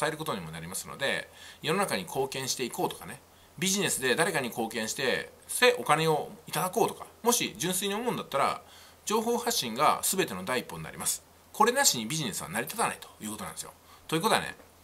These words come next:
情報発信しない人とか、情報発信が続かない人って、ビジネスやるセンス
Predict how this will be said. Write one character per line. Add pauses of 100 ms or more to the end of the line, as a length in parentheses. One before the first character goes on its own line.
(180)
情
報
発
信
し
な
い
人
と
か、
情
報
発
信
が
続
か
な
い
人
っ
て、 (840)
ビ
ジ
ネ
ス
や
る
セ
ン
ス